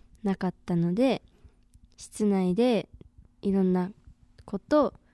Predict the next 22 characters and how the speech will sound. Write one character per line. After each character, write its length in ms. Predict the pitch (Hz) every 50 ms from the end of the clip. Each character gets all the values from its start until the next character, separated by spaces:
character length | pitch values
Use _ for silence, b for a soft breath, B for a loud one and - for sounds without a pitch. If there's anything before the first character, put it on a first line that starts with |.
| b b b b b b _ _
カ 220 | - - 214 208
ー 40 | 196
ド 140 | 190 196 196
ゲ 140 | 185 196 185
ー 120 | 185 180
ム 200 | 180 180 180 180
を 60 | 185
し 140 | 180 - -
た 160 | - - 185
り、 280 | 185 202 214 208 180 -
あ 120 | - 214 -
と 120 | - 185
パ 220 | - - - 311
ズ 160 | 302 - 247 190
ル 240 | 170 175 175 226 b b b b b b b b b b _ -
を 300 | 202 202 190 175 - - _ _ _ _ _ _ _ _ _ _ _ -
こ 200 | - - 185 180
う 20 |
み 180 | 175 175 180 180
ん 60 | 180
な 120 | 180 180
で 220 | 170 170 160 -